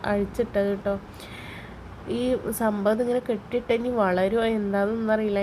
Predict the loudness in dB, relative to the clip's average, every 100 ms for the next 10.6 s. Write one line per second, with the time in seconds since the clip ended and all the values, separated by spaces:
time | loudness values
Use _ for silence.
0 | 0 0 0 2 0 0 2 2 4 4
1 | 4 4 2 2 2 2 0 0 0 0
2 | 0 -2 -4 -4 -4 -2 0 0 0 0
3 | -2 -2 -6 -8 -12 -16 -14 -14 -16 -10
4 | -2 4 6 6 4 2 0 0 -2 -2
5 | -4 0 0 0 0 -2 -2 -8 -14 -16
6 | -16 -16 -18 -16 -16 -16 -16 -16 -10 -2
7 | 2 4 4 4 2 0 -4 -12 -12 -14
8 | -16 -16 -16 -16 -16 -14 -14 -14 -14 -10
9 | -2 0 2 2 0 0 -2 -8 -6 -2
10 | 0 2 2 0 0 -2